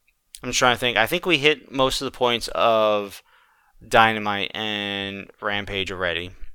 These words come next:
So let's go to Survivor Series. Let's start with the very recently announced twenty-five man battle royal. I actually have the competitors' names here.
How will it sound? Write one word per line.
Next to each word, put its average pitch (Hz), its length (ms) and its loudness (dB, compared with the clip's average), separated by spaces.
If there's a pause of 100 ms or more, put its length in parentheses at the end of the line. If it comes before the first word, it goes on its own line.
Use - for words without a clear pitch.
(1800)
So 85 460 -4
let's - 280 -8
go 143 260 -6
to 131 260 -12
Survivor 104 600 -4
Series. 82 440 -10
Let's 120 220 -4
start 180 320 4
with 127 300 4 (360)
the 123 640 -2 (540)
very 139 720 8 (100)
recently 175 520 -2
announced 110 500 0 (240)
twenty-five 202 640 8
man 190 300 4
battle 147 420 6
royal. 120 500 6
I 101 140 4
actually 123 500 2
have 117 380 4
the 110 340 -8
competitors' 104 580 -2
names 101 320 -6
here. 143 420 -2